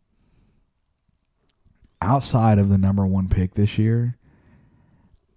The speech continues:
I don't know that there's really anybody in this draft class that I'm just falling all over myself hoping that the Grizzlies get.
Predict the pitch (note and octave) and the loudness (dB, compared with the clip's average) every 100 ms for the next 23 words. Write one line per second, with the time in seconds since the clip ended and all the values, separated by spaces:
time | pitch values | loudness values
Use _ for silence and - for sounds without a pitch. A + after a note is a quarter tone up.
0 | _ _ _ - G#2+ A#2+ A2 G2 G2+ G2 | _ _ _ -2 4 4 4 2 2 2
1 | G2+ F#2+ F#2 F#2+ F#2+ F#2 G2 G#2+ G2+ F2+ | 2 0 0 0 0 0 0 2 2 2
2 | F#2+ G#2+ G2 F#2 F#2 F2+ F2 - F#2+ G2 | 2 2 2 2 2 0 -2 -4 -2 0
3 | G#2+ - E2+ F2 - F2+ F2+ G2+ F#2+ - | -2 -2 -4 -4 -4 -2 0 0 0 -2
4 | - G2+ G2 G2+ F#2 F2 G2 G2 F2+ E2+ | -2 0 2 2 2 0 -2 -2 -2 -4
5 | - F2 F#2 G2 F#2+ F#2 F#2 F2+ F#2 F#2 | -4 -4 -2 -2 -2 -4 -4 -2 0 0
6 | F2+ E2+ E2+ G2 C3+ | 0 -2 -2 -2 -2